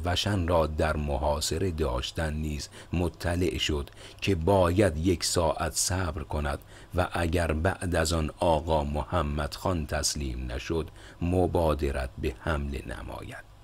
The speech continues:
عبدال خان کرد نمیخواست که آقا محمد خان قاجار تسلیم شود و مایل بود که وی مقاومت نماید و در جنگ به قتل برسد، زیرا دو محمد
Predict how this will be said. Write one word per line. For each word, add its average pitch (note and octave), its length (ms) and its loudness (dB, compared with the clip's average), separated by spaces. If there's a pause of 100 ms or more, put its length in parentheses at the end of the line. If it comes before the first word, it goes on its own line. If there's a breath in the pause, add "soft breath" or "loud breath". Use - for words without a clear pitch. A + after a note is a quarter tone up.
(960 loud breath)
عبدال D2 560 2
خان F#2+ 420 2
کرد F2+ 400 2
نمیخواست E2 800 0
که - 180 0
آقا D2+ 440 0
محمد D2+ 720 -2
خان D#2 380 -2
قاجار D2+ 760 0
تسلیم D#2+ 560 0
شود D2 480 -2 (340 loud breath)
و E2+ 120 2
مایل D2 580 0
بود C2+ 320 -4 (260 loud breath)
که F#2 160 2
وی E2+ 320 0
مقاومت F#2 960 2
نماید C2+ 640 -4 (100)
و D#2 120 -2 (100)
در C#2 280 -2
جنگ C2+ 480 -4
به D#2 120 0 (100)
قتل A1+ 340 -6
برسد، - 500 -10 (1300 loud breath)
زیرا B1 580 0
دو F2+ 280 4
محمد F2+ 720 2